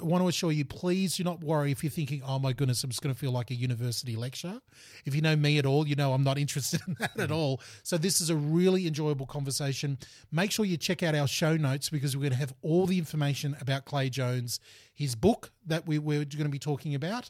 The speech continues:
Speaker 2: Mm.
Speaker 1: And, but to lead, lead us into the conversation, Matt,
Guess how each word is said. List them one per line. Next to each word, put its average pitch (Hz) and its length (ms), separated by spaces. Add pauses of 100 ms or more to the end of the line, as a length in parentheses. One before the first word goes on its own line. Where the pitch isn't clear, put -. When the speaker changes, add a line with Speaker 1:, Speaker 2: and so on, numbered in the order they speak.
Speaker 2:
Mm. 110 40 (320)
Speaker 1:
And, 160 500 (140)
but 180 160
to 175 100
lead, 220 440
lead 226 200
us 196 160
into 202 160
the 160 80
conversation, 147 540
Matt, 143 200